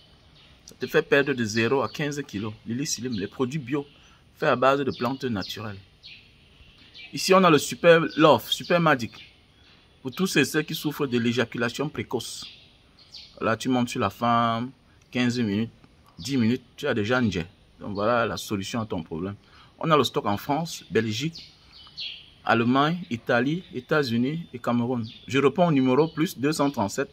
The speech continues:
six cent quatre-vingt-trois, quarante, quatre-vingt-dix-sept, cinquante-cinq. C'est mon numéro WhatsApp. Pour tous ceux et celles qui souffrent de problèmes de l'acide urique, c'est-à-dire la goutte.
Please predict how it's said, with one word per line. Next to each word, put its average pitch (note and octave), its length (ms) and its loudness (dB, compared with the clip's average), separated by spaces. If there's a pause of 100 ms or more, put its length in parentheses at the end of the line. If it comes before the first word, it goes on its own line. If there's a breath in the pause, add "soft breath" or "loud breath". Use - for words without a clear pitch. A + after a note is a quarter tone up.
(460 soft breath)
six - 200 -6
cent - 100 -8
quatre-vingt-trois, B2 720 -4 (300)
quarante, B2 480 0 (520 loud breath)
quatre-vingt-dix-sept, A#2 760 -4
cinquante-cinq. G2+ 580 -6 (440)
C'est - 120 -10
mon B2+ 120 0
numéro C3 240 4
WhatsApp. B2+ 340 -2 (720)
Pour D3 120 -8
tous G3 140 0
ceux F#3 160 4
et C#3 60 6
celles E3 240 0
qui E3 100 -4
souffrent D#3 320 -2
de C3 60 -2
problèmes C3 340 -2
de A#2+ 60 0
l'acide C#3 500 0
urique, A#2+ 320 0
c'est-à-dire A#2+ 400 0
la A2 120 4
goutte. C#3+ 340 -4